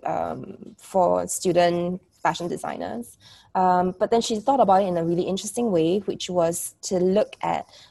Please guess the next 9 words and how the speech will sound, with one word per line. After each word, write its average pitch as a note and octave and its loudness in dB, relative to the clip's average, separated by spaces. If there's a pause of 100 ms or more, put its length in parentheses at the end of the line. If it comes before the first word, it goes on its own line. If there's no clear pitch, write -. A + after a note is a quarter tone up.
(120)
uh, F3 0
dying F3+ 2
arts - 0
in F3 -2
Malaysia. E3 0 (180)
And F3+ 0
she F#3 2 (680)
zeroed A3 8
in G#3+ 4